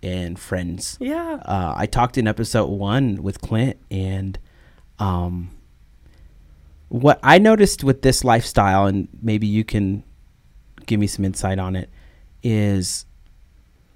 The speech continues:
Speaker 1: my friend group has shrank significantly.
Speaker 2: Mm-hmm.
Speaker 1: Also,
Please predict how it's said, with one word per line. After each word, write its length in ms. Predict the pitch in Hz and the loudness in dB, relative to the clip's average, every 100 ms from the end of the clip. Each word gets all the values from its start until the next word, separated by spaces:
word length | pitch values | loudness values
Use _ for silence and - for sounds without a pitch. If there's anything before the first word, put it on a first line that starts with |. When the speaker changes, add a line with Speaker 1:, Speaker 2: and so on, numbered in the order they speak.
| _ _ _ _ - | _ _ _ _ -4
Speaker 1:
my 180 | 147 135 | 4 4
friend 300 | 127 - 170 | 6 6 8
group 180 | 143 143 | 8 6
has 140 | 127 | 6
shrank 540 | - - - 107 90 - | 2 0 2 2 0 -6
significantly. 840 | - 104 98 107 104 - 67 - - | -6 -4 -4 -6 -8 -10 -16 -16 -10
Speaker 2:
Mm-hmm. 320 | 214 208 202 262 - - - - - - - | -8 -8 -10 -12 -20 -20 -20 -20 -20 -20 4
Speaker 1:
Also, 800 | 131 165 - 135 120 117 117 113 | 6 8 6 6 8 8 6 0